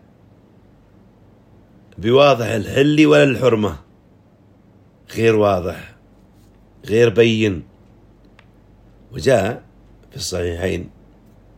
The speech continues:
من حديث النعمان بن بشير رضي الله عنه قال: "سمعت رسول الله صلى الله عليه وسلم يقول: 'إن الحلال بين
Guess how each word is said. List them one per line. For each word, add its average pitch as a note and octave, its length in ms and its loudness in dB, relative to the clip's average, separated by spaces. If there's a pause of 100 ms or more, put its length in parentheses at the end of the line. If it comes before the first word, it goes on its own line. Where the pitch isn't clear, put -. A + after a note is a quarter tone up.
(1300)
من F2 100 -10
حديث F2+ 320 -6
النعمان F#2 440 -4
بن G2 120 -10
بشير G2+ 320 -6
رضي G2+ 180 -4
الله F#2 160 -4
عنه F2 200 -6
قال: F#2 340 -8
"سمعت G#2 400 -6
رسول G#2 360 -4
الله G#2+ 400 -2 (340)
صلى F2 320 -6
الله G2 420 0
عليه F#2+ 160 -2
وسلم G#2+ 380 -2
يقول: A2+ 360 0 (540)
'إن A#2 200 0
الحلال F#2+ 500 0
بين G2+ 540 -2